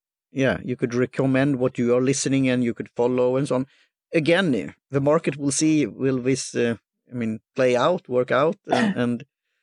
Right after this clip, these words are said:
Speaker 1: uh, but it, it, it's fascinating. What's lots of things happening.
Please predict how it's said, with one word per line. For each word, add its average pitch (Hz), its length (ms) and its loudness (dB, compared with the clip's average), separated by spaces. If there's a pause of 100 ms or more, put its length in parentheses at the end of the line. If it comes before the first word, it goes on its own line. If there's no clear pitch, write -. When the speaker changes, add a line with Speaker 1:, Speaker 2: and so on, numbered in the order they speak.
(600)
Speaker 1:
uh, - 200 -16 (520)
but 131 160 -4
it, 151 140 -2
it, 131 180 -2
it's 135 180 -2
fascinating. 117 600 0
What's 120 220 -2
lots 127 340 -2
of 139 120 -2
things 135 260 -4
happening. - 420 -6